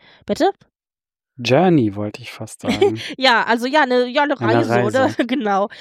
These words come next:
Speaker 1: Also s-, sie haben halt lange probiert, Kinder, ein Kind zu kriegen und das ist, war alles sehr, sehr schwierig. Ich glaub, sie hatten auch 'ne Fehlgeburt, wenn ich mich nicht täusche. Und jetzt aber ist eben alles glücklich und das,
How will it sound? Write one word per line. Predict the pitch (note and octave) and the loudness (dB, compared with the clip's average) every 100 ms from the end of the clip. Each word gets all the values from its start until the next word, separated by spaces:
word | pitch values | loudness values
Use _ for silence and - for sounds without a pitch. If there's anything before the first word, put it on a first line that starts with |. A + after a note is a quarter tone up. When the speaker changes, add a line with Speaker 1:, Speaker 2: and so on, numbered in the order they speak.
| - - | -18 -6
Speaker 1:
Also | - A#3 | -2 0
s-, | A#3+ G#3+ | -2 -4
sie | A#3+ | -2
haben | B3 | 0
halt | A#3+ | 0
lange | A3 A3+ | -2 -4
probiert, | A#3 A3 - - | -2 -2 -4 -6
Kinder, | B3+ G#3+ G#3+ | -4 -2 0
ein | G#3 G3+ | -2 -4
Kind | G#3 A#3 | -2 -4
zu | - G3+ | -4 -10
kriegen | - G3+ G3 | -6 -6 -4
und | G3 G3 | -6 -6
das | F#3+ | -6
ist, | - G3+ - G3 | -6 -8 -10 -8
war | G3 G3+ E3+ | 0 2 2
alles | G#3 G#3 - | 2 0 -4
sehr, | G3 G#3 | -4 -2
sehr | G3+ | -2
schwierig. | - A3+ | -2 -4
Ich | A#3+ | -4
glaub, | - G3 | -2 -4
sie | G#3 | -2
hatten | F#3+ | -4
auch | F3 A3 | -6 -10
'ne | |
Fehlgeburt, | - G#3+ G3+ G3+ | -6 -4 -4 -4
wenn | G#3 | -4
ich | |
mich | G3+ G3+ | -6 -12
nicht | - | -6
täusche. | G3+ G3 G3 - - - - - | -2 -2 -4 -12 -14 -18 -10 -2
Und | G#3+ | -2
jetzt | G3 F#3+ G#3+ - - | 0 0 0 -2 -4
aber | G3 G3+ | -2 -2
ist | G3 - | -4 -4
eben | G3 G3 G#3+ - - | -4 -4 -10 -14 -4
alles | G3 G3+ - - | 0 0 -2 -2
glücklich | G#3+ G3+ G3+ A#3 G#3 | -2 0 -2 -2 -4
und | F#3+ | -6
das, | - | -8